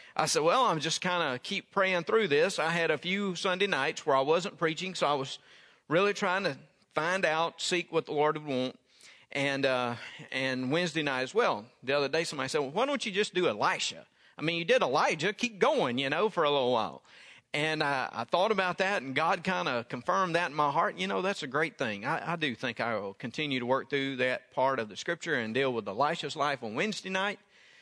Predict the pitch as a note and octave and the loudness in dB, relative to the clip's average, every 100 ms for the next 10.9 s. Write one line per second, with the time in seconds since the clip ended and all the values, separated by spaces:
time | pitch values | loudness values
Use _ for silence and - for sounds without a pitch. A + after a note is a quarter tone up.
0 | - - _ _ _ _ - E3+ D#3+ - | -20 -20 _ _ _ _ -4 -4 -4 0
1 | D4 F#3+ A#2 G#2 A#2+ - _ _ _ _ | 0 0 -2 -4 -6 -8 _ _ _ _
2 | _ _ _ - F#3+ F3 D3+ - C3+ B2+ | _ _ _ -2 -2 -2 -6 -4 -2 -2
3 | C3+ - _ C3+ C3 B2+ A2 A2+ A2 _ | -6 -14 _ -4 -4 -6 -4 -4 -4 _
4 | _ - A#2+ A2 - - - - _ _ | _ -8 -4 -2 -4 -10 -16 -18 _ _
5 | _ _ - - D3+ C#3 C3+ C#3 B2+ B2+ | _ _ -10 0 2 2 0 0 0 0
6 | - B2 C3+ B2 - A#2+ A2 G#2 A2 A2+ | -4 -8 -4 -6 -6 -6 -4 -4 -6 -2
7 | A#2 A#2 G2+ G2+ A#2 A2+ C#3 D#3+ - - | 0 0 -4 -6 -6 -4 -2 -2 -4 -6
8 | E3+ E3 D#3 - _ _ B2+ B2+ C#3+ B2+ | -6 -2 -4 -6 _ _ -4 -2 0 -2
9 | A#2+ B2+ A#2+ B2 A2+ - G2+ - C#3+ C3+ | -4 -6 -4 -4 -4 -6 -8 -4 -2 -2
10 | B2+ A#2+ G#2 A2+ G2 G2+ - - | -4 -6 -2 -4 -2 -6 -6 -12